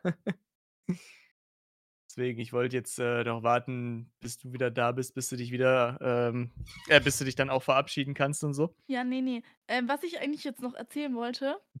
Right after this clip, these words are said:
Speaker 1: Ach
Speaker 2: und
Speaker 1: stimmt, du wolltest
Speaker 2: zwar
Speaker 1: ja noch was erzählen, ja.
Speaker 2: Genau. Also, eigentlich hatte ich vor, so mit Alex eine Serie zu schauen.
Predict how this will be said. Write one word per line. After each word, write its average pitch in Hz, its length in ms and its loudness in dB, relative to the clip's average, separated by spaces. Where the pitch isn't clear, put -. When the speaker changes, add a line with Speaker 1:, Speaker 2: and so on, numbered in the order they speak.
Speaker 1:
Ach - 100 0
Speaker 2:
und 277 40 0
Speaker 1:
stimmt, 202 200 6
du 143 60 0
wolltest 147 160 2
Speaker 2:
zwar 131 80 -4
Speaker 1:
ja 131 60 0
noch 123 60 -4
was 120 60 -8
erzählen, 117 280 -8
ja. - 80 -10
Speaker 2:
Genau. 196 440 -12
Also, 220 160 -12
eigentlich 330 640 -10
hatte 247 160 -6
ich - 140 -10
vor, 262 240 0
so 247 180 -8
mit 240 200 -4
Alex 320 380 -2
eine 269 240 -2
Serie 262 360 -2
zu - 140 -16
schauen. 185 480 -14